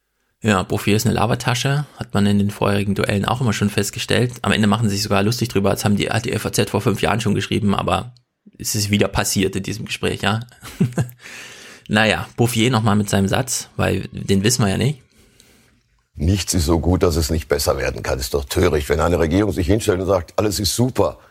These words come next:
Speaker 2: Das kann's gar nicht geben.
Speaker 1: Ja, kleine Entschuldigung für die paar Makel, die Hessen noch hat. So, jetzt kommt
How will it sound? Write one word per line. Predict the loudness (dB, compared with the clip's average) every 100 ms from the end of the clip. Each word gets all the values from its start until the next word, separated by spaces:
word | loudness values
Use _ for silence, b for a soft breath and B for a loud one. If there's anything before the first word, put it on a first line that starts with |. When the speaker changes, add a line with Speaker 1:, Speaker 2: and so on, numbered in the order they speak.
| b b b
Speaker 2:
Das | -4 -4
kann's | -2 0 0 0
gar | 0 -2
nicht | -2 -10
geben. | -6 -6 -8 -16 _ _ _ _ _ _ _ _ -8
Speaker 1:
Ja, | -8 -8 -16 -20 _
kleine | -6 -4 -4
Entschuldigung | -2 -2 -2 -6 -6
für | -6
die | -4
paar | -6 -2 -2 -2 -6
Makel, | -2 0 0 0 0 0
die | 0
Hessen | 0 0 0
noch | 0 -2
hat. | 0 -2 -4 _ B B -10 -8 -10 -16 B B B B B B B B
So, | 2 4 4
jetzt | 0 -2
kommt | 2 2 2 -2